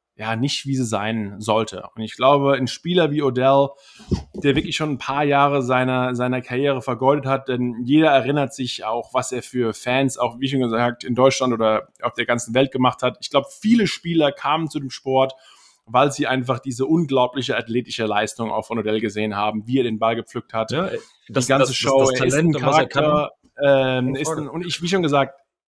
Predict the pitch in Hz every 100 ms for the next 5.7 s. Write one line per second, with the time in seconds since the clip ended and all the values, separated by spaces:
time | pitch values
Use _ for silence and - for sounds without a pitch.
0 | _ _ _ _ - - 202 214 214 208
1 | 214 - - 139 143 147 143 135 151 185
2 | 165 147 117 127 160 180 120 - 120 107
3 | 123 123 110 113 113 113 113 113 110 110
4 | 110 107 95 113 113 120 147 156 139 123
5 | 139 147 107 104 110 107